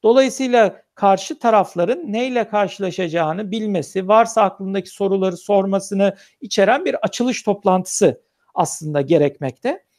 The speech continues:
Daha sonra bu açılış toplantısıyla beraber, tabii bu ve bunun öncesinde bizim, e, iç denetim soru setlerini oluşturmamız gerekiyor. Her bir süreç bazlı.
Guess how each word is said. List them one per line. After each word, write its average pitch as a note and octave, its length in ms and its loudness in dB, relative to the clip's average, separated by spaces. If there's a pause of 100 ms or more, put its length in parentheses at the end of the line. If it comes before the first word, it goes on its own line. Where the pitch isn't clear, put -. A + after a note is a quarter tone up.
(360)
Daha C4+ 220 4
sonra A#3+ 320 0
bu A#3+ 100 2
açılış C4 360 -4
toplantısıyla A3+ 920 0
beraber, F3 640 2
tabii F#3 300 -2 (300)
bu G3+ 480 -2
ve G#3 140 4
bunun A3+ 180 2
öncesinde F#3 800 -2 (440)
bizim, G3 440 -6 (520)
e, F#3+ 140 0
iç - 440 -8
denetim A#3+ 420 4
soru B3+ 400 0
setlerini A#3 580 2
oluşturmamız D3+ 680 0
gerekiyor. C#3 500 -2
Her A#3+ 360 2
bir A#3+ 120 -2
süreç A3 520 -2
bazlı. C3+ 400 -2